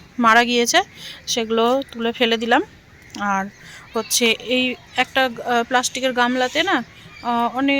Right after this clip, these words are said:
মানে, আহ, গাছ লাগানো ছিল, তো এক প্লাস্টিক জিনিস তো জানোই রোদে জলে মাটির ইসে না নষ্ট হয়ে যায়, থাকে না বেশি দিন, পটপট করে ভেঙে একদম ছুটে গেল। তো ওই গামলার মাটিটাও আর এখানে রাখলাম, কারণ এখানে মাটির ভীষণ অভাব, কোথায় আবার মাটি পাবো?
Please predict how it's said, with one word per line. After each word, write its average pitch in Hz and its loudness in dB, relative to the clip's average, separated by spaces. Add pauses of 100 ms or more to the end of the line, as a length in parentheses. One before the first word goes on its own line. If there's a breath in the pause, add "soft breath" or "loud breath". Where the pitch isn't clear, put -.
মানে, 269 0
আহ, 233 -10
গাছ 240 2
লাগানো 269 4
ছিল, 254 -4 (540 loud breath)
তো 247 0 (160)
এক 262 -2 (160)
প্লাস্টিক 262 -2
জিনিস 277 0
তো 285 -2
জানোই 262 0
রোদে 247 2
জলে 247 0 (440 loud breath)
মাটির 233 0
ইসে 247 0
না 269 2 (120)
নষ্ট 247 -4
হয়ে 247 2
যায়, 220 -2
থাকে 240 -6
না 247 -2
বেশি 233 -2
দিন, 220 -6 (180)
পটপট 247 -4 (100)
করে 262 -2
ভেঙে 247 0
একদম 262 -2
ছুটে 226 -8
গেল। 190 -4 (560 loud breath)
তো 233 -6
ওই 247 0
গামলার 240 -2
মাটিটাও 247 -4
আর 254 0
এখানে 226 -4
রাখলাম, 202 -8
কারণ 214 -4
এখানে 233 -8
মাটির 226 -4
ভীষণ 220 -4
অভাব, 208 0 (520 loud breath)
কোথায় 262 2
আবার 247 2
মাটি 233 0
পাবো? 226 2